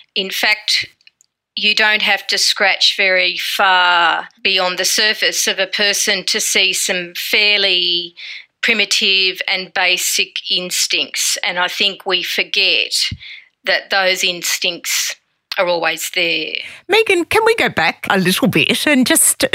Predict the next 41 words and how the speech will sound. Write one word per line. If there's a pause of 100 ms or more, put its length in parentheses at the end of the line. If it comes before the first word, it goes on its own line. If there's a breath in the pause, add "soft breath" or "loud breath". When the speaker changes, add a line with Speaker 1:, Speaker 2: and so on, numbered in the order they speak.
Speaker 2:
talk
about,
did
you
decide
on
law
very
early
in
your
life,
or
was
it
something
that
was
a
little
bit
serendipitous? (180 loud breath)
How
did
you, (120)
how
did
you
choose
that
career
path? (100)
Speaker 1:
I
don't
know
that
I
had
a
clear
idea